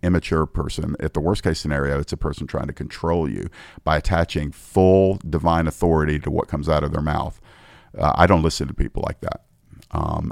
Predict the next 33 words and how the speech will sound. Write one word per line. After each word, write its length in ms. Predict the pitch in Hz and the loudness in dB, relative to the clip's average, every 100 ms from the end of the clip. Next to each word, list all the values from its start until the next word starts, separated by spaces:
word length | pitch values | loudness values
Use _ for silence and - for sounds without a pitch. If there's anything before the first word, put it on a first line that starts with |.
| - | 0
I 60 | |
don't 160 | 80 80 | 0 2
care 160 | 76 71 | 0 2
how 160 | 82 | 4
much 300 | 85 78 - | 4 2 -2
of 120 | 76 | -6
a 20 | - | -4
track 320 | - 78 73 | -2 -2 -2
record 260 | - - 69 | -6 -8 -8
they 80 | |
got. 220 | 71 76 76 | -4 -2 -2
If 80 | |
somebody's 280 | - 87 85 | -2 -2 -2
trying 240 | - 80 80 | 0 -2 0
to 60 | |
manipulate 480 | 76 78 78 80 76 | 0 0 -2 -2 -2
and 80 | - | -4
control 320 | 73 76 76 | -4 -2 0
by 100 | 78 | -2
saying, 260 | - 80 78 | -4 -4 -2
"You 80 | |
have 180 | 73 78 | -2 -2
to 60 | 78 | -2
listen 300 | 76 73 73 | -4 -4 -4
to 40 | |
me 120 | 73 73 | -2 -2
'cause 220 | 76 85 | -6 -6
this 240 | 78 - | -8 -4
is 220 | 78 73 80 | -4 -4 -4
the 100 | 73 | -6
word 260 | 73 76 | -4 -4
of 140 | 76 80 | -6 -4
God 360 | 73 76 73 | -2 0 -2